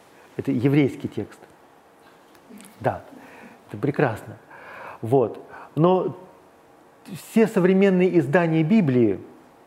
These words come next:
важно понимать, что Библия — это еще такой книгоиздательский проект. Это просто книгоиздание. В девятнадцатом веке немецкие исследователи подготовили вот эту еврейскую Библию, которую мы считаем источником,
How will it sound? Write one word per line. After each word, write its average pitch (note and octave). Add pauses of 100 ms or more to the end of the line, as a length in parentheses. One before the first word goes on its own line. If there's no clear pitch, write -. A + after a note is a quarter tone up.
(340)
важно D3
понимать, F3
что F#3+
Библия — E3+
это D#3+
еще D#3+
такой E3+ (500)
книгоиздательский D#3
проект. C3+ (1120)
Это C3
просто D#3+
книгоиздание. A#2 (640)
В B2+
девятнадцатом F#3
веке G#3
немецкие F#3
исследователи F3 (240)
подготовили E3+
вот C#3
эту C#3
еврейскую E3+
Библию, G3
которую F3
мы E3+
считаем F#3
источником, C#3+